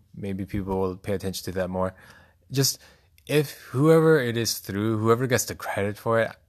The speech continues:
I really don't care. I just want this movie to happen. So thank you guys for listening. Um, as always, if, if you have any feedback, please email me.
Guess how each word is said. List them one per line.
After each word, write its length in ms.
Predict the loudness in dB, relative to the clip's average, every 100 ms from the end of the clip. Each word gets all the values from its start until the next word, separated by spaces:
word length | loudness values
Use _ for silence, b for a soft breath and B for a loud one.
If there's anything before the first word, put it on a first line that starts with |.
| _ _ _ _ _ _ _ -10
I 320 | -6 -4 -4
really 300 | -2 0 0
don't 180 | -2 -8
care. 340 | -14 -16 -18 _ _ _ _ _
I 200 | -2 0
just 200 | 2 0
want 160 | 0 -2
this 120 | -2
movie 240 | -8 -8 -10
to 160 | -10
happen. 380 | -12 -14 -14 -12
So 340 | -10 -10 -12 -16 B B B B B B B _
thank 160 | 0 2
you 80 | 4
guys 220 | 4 4
for 120 | 0
listening. 600 | 2 0 0 -2 -4 -6 -14 _ _ _ _ _
Um, 520 | -10 -8 -6 -8 -12 -18 _ _ _ _ _ _ _
as 180 | -4 4
always, 360 | 4 6 2 -2
if, 320 | -8 -10 -20 _ _ _
if 120 | _ -2
you 60 |
have 100 | 0
any 160 | 0 -2
feedback, 840 | -4 -4 -4 0 2 2 0 -12 _ _ _ _ _
please 320 | -2 -2 -4
email 340 | -4 0 0
me. 300 | 0 -4 -8